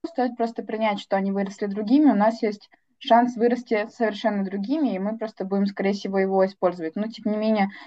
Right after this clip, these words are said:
типа, обвинять их там тоже нет смысла, потому что они ничего не могли с этим поделать, будучи детьми, когда их воспитывали чуть-чуть изменившиеся взрослые.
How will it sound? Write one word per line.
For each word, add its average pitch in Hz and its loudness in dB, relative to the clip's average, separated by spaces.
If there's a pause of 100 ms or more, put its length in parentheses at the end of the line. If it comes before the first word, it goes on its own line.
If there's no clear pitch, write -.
(160)
типа, 202 4
обвинять 208 4
их 277 -2
там 214 -2
тоже 202 0
нет 190 -2
смысла, 254 0
потому 196 -4
что 214 -6
они 208 -2
ничего 208 0
не 196 0
могли 185 -2
с 202 -10
этим 196 -6
поделать, 196 4
будучи 185 -4 (300)
детьми, 226 4
когда 202 2
их 196 0
воспитывали 202 2 (240)
чуть-чуть 233 -2
изменившиеся 202 2
взрослые. 165 -6